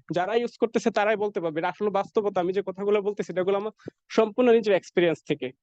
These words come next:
একদম বাস্তবতা। আমি, আহ, আরো আগে একটা কথা বল-, আহ, বলছিলাম, বা অনেককে আমি কথাটা বলি, আমি যদি ডিএক্সএন নাও করি কোনো কারণে,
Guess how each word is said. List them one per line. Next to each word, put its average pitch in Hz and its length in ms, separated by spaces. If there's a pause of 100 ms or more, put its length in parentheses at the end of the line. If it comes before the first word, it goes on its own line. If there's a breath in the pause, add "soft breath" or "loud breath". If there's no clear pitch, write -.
(200)
একদম 214 360
বাস্তবতা। 190 760 (100)
আমি, 220 420
আহ, 165 240
আরো 196 220 (180)
আগে 226 200
একটা 226 220
কথা 214 220
বল-, 214 300
আহ, 175 220
বলছিলাম, 185 480
বা 185 80
অনেককে 214 320
আমি 208 200
কথাটা 185 260
বলি, 170 180
আমি 185 140
যদি 220 180
ডিএক্সএন 233 400
নাও 196 240
করি 196 300 (480)
কোনো 269 200
কারণে, 156 380